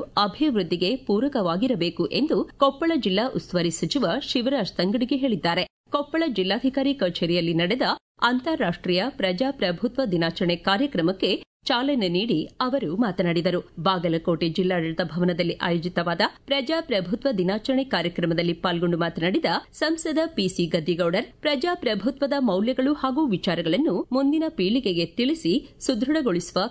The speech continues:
ಕಾರ್ಯವಾಗಬೇಕಿದೆ ಎಂದರು. ದಕ್ಷಿಣ ಕನ್ನಡ ಜಿಲ್ಲೆ ಮಂಗಳೂರಿನಲ್ಲಿ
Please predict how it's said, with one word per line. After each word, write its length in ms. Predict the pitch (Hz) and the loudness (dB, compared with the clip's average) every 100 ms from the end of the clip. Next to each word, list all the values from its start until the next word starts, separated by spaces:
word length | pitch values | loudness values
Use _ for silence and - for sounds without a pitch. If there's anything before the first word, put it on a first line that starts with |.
| - | -2
ಕಾರ್ಯವಾಗಬೇಕಿದೆ 920 | 185 262 190 175 294 196 - 170 180 302 - | 0 0 0 0 0 0 -2 0 0 0 -2
ಎಂದರು. 280 | 180 170 170 - - - 185 | 0 2 0 -4 -20 -12 -2
ದಕ್ಷಿಣ 320 | 185 - 190 | 0 0 0
ಕನ್ನಡ 260 | 175 180 175 | 0 0 0
ಜಿಲ್ಲೆ 300 | 170 175 175 | 0 0 0
ಮಂಗಳೂರಿನಲ್ಲಿ 760 | 175 190 262 214 180 170 170 | 2 2 2 2 2 2 0